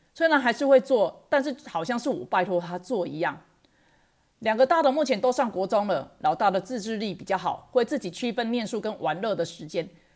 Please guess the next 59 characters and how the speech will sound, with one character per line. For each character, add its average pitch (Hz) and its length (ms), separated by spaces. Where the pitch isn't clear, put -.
手 226 200
机 320 160
是 320 80
在 330 100
小 208 240
六 254 160
生 277 300
日 294 80
的 214 100
时 214 160
候， 196 120
爸 196 200
爸 175 140
送 202 220
给 151 100
他 175 120
的 190 60
毕 196 220
业 190 120
礼 143 180
物。 175 180
老 196 180
二 269 140
在 294 100
小 202 200
六 247 120
的 233 60
时 226 100
候 226 80
跟， 240 180
便 254 180
也 165 120
跟 220 320
父 247 200
母 139 360
要 202 200
求， - 360
姐 214 140
姐 240 140
有， 180 160
那 233 120
他 240 240
也 175 300
要 175 360
有， - 220
所 254 160
以 240 40
在 311 140
买 180 200
之 240 160
前 175 180
也 156 80
都 226 240
是 220 160
讨 160 220
论 196 160
过 220 100
很 156 240
多 185 460